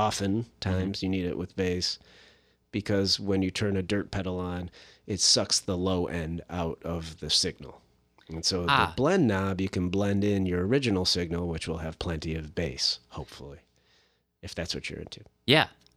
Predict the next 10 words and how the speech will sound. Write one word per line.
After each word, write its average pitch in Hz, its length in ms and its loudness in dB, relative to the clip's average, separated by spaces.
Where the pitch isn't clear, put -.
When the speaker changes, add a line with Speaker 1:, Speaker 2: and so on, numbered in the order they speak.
Speaker 1:
I'm 85 240 -4
into 65 240 -8
that. 67 240 -18
Speaker 2:
Yeah. 127 160 -2
Speaker 1:
Yeah. - 140 -18
Speaker 2:
So 120 100 -2
it 113 60 0
kinda 139 140 2
makes 127 200 0
your, 92 160 -2